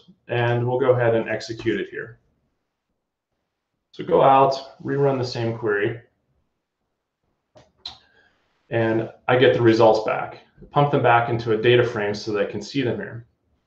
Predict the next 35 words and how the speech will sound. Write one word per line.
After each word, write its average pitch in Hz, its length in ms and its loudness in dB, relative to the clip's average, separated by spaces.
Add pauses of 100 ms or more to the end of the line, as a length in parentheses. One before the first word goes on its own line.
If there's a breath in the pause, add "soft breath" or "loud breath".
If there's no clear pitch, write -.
(300)
This 113 180 -2
is 113 100 -6
pretty 131 240 0
helpful, - 600 2 (160)
but 220 340 4
let's 185 180 4
go 240 140 4
ahead 170 160 8
and 139 80 4
visualize 123 520 6
this 107 180 0
and 110 100 -2
bring 113 180 4
this 107 180 -4
to 101 60 -4
life. - 460 -4 (340)
So 135 200 -2
in 139 80 4
this 214 240 4
view, 123 480 4 (960)
I'm 131 160 -4
gonna 139 200 4
go 127 140 6
ahead 117 280 4
and 117 200 0
filter 123 400 2
out 110 340 4
lightning 127 320 2
strikes 107 400 -4
that 107 120 -4
were 107 120 -4
close - 280 2
to 110 80 -2
our 104 200 0
house. - 460 -10